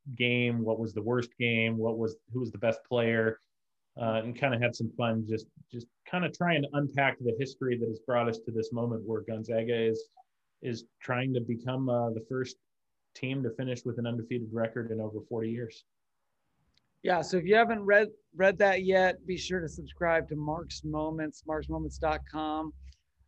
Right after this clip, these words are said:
Speaker 2: I'll finish off with a little story. Uh, so we mentioned a name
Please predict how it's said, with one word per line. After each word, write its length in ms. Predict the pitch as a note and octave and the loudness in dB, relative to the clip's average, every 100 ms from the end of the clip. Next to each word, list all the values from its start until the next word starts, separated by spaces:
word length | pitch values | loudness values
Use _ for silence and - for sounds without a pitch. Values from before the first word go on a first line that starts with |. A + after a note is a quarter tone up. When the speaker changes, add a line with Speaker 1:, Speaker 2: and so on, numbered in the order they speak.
| - | 0
Speaker 2:
I'll 140 | G#3+ | 2
finish 300 | A#3+ A3+ F#3+ | 4 4 4
off 200 | G#3 G3 | 4 4
with 140 | F#3 E3+ | 0 -2
a 60 | |
little 240 | E3+ F3 E3 | 0 0 -2
story. 720 | - F3+ F3 E3+ D#3+ D3 D#3 _ _ | -4 0 2 2 2 -2 -6 _ _
Uh, 240 | E3 D#3 D#3 - - | -6 -4 -6 -10 -10
so 180 | - | -2
we 120 | F3+ F#3 | 0 2
mentioned 640 | F#3 A3 - G#3+ F#3+ D#3+ - _ _ _ _ _ | 2 -2 -2 -4 -2 -4 -10 _ _ _ _ _
a 80 | F3 | -2
name 800 | E3+ F3+ G#3 A3+ G3 E3+ F3+ F#3+ | 0 2 4 2 2 0 -2 -6